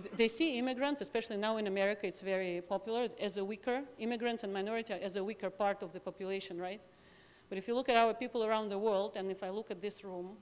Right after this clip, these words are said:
I think that challenges that we went through made us so strong and so united and gave us also an ability to choose to have meaningful life, only if we choose to. So I'm sure all of you have similar experiences coming from all around the world and people who were born in Israel but only second, third generation.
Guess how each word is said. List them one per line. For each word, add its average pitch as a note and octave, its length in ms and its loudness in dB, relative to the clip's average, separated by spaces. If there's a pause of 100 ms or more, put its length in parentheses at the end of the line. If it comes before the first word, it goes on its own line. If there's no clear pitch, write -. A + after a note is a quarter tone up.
(120)
I G3+ 80 -8
think G#3 260 -4
that - 380 -6
challenges A3+ 520 0
that F#3 140 -4
we G3 100 -2
went A#3 260 0
through G3 320 -4 (400)
made G#3 200 2
us G3 160 0
so B3 180 2
strong G#3 440 0 (160)
and G3 100 -4
so A#3+ 220 2
united G3+ 580 -2 (140)
and G3 160 0
gave A#3+ 160 4
us A#3+ 160 0
also A#3+ 240 0
an A3 80 -2
ability A#3+ 400 2
to G#3 160 -6
choose A#3 400 -2
to G#3 160 -4
have G#3 300 6 (720)
meaningful A#3 440 2
life, G#3 280 6 (480)
only G#3 500 2
if F#3+ 140 -4
we G3+ 60 0
choose G#3 260 0
to. - 160 -12 (240)
So G3 500 4 (640)
I'm G#3+ 160 4
sure C#4+ 280 6
all A#3+ 240 8
of A#3 100 4
you G3+ 100 2
have F#3+ 220 4
similar G#3+ 460 2
experiences G3 600 2
coming G3 280 0
from F#3+ 220 -4
all G3 180 2
around F#3+ 280 4
the F3+ 100 0
world G3+ 300 2
and F3+ 180 -4
people G3 260 -4
who G3 160 -4
were F#3 120 4
born F#3+ 260 2
in F#3 100 2
Israel G3 320 0
but F3 180 -4
only F3+ 280 0
second, F#3 360 -2
third G3 160 -2
generation. F3+ 640 -2